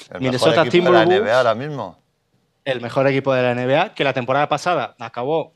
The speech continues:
Speaker 2: pues, con un, más o menos un cincuenta por ciento de victorias, pero que es que hoy están primeros en el,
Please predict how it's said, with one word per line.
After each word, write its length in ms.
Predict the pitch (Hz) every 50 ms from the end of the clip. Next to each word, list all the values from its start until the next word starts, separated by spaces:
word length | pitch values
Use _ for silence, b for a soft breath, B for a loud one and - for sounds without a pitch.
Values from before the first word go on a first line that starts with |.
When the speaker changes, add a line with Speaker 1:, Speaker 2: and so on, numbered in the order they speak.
| _ _ -
Speaker 2:
pues, 260 | 107 104 - - -
con 340 | - 123 120 117 117 113 117
un, 160 | 123 127 127
más 200 | 127 139 127 -
o 60 | 143
menos 200 | 131 135 135 127
un 100 | 143 135
cincuenta 340 | 127 139 120 143 143 143 151
por 140 | 139 135 127
ciento 200 | 143 135 123 147
de 60 | 135
victorias, 640 | 135 135 127 - 165 160 147 156 180 214 - - _ _ _ _ _ _ _ _
pero 200 | - 135 143 139
que 60 | 143
es 100 | 135 -
que 80 | - 135
hoy 100 | 135 139
están 400 | 135 - - 151 165 180 190 -
primeros 420 | - - 120 123 127 131 127 -
en 100 | 131 123
el, 180 | 127 127 127 131